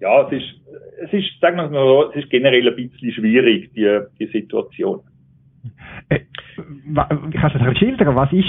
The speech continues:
Speaker 2: schwierig, ein, ein Event in einem Restaurant zu organisieren? Also, Restaurant gibt's ja wie Sand und Meer, könnte man ja meinen, oder?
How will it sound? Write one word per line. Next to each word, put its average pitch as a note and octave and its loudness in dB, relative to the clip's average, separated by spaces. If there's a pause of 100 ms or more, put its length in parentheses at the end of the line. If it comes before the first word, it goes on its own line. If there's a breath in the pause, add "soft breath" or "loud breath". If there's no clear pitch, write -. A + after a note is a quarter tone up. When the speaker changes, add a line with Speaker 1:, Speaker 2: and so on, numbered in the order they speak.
(120)
Speaker 2:
schwierig, F#3+ 4
ein, D#3+ 2
ein D3+ -2
Event D#3+ 2
in D#3 4
einem D3 4
Restaurant D#3 2
zu D#3 4
organisieren? D3+ 0 (120)
Also, G#2 -4 (580)
Restaurant A#2+ 0
gibt's - -2
ja G#2 2
wie D#3 4
Sand E3+ 0
und D#3+ 0
Meer, D3+ 2
könnte F3 -2
man F3 4
ja F3+ 4
meinen, G2+ 0
oder? C3 -10